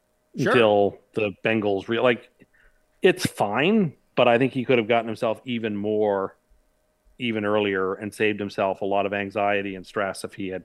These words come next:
Speaker 2: had an agent. But no. Good for the Ravens. I thought that, that,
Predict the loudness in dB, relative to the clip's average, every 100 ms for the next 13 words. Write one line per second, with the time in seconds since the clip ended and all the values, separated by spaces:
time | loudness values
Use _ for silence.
0 | -12 -12 -12 -14 -16 -16 -16 -18 -18 -18
1 | -20 _ _ _ _ _ _ _ _ _
2 | _ _ 4 6 6 6 4 2 2 2
3 | 4 2 0 0 0 0